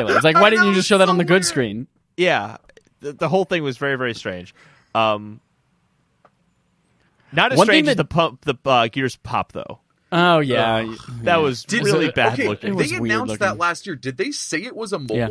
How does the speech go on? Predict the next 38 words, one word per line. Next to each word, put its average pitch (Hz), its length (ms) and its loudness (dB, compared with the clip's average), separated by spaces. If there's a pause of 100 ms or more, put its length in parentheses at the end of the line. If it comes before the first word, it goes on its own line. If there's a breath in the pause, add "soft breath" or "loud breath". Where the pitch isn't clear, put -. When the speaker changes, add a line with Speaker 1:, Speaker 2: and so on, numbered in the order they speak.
(100)
Speaker 2:
game? 285 380 -10 (760)
Speaker 1:
Yes. - 460 -2 (140)
Speaker 2:
Okay. 101 600 -10 (260)
I 190 160 2
th-, 214 180 -8
I 180 120 0
was 185 180 -2
like, 165 200 -2 (340)
I, 196 160 2
when 190 240 -2
they 202 100 2
showed 202 280 -2
it 214 60 0
on 196 60 -6
the 165 80 -2
phone, 185 160 2
I'm 160 60 -6
like, 135 200 0
"Oh, 180 260 2
okay, 131 200 -4
that, 139 300 -2
that's - 360 -6
weird." 107 480 -8 (440)
I 127 80 -2
mean, 131 140 -2
it's 131 120 -4
already 156 180 0
Speaker 1:
Yeah. 107 120 0
Speaker 2:
weird - 100 0
to 165 80 4
Speaker 1:
It's 185 120 0
Speaker 2:
do 214 80 6
a 175 80 8
Speaker 1:
a 160 40 0
Speaker 2:
pop 160 200 2
Speaker 1:
weird 185 120 4
Speaker 2:
figures 107 380 -2
game, 107 160 -4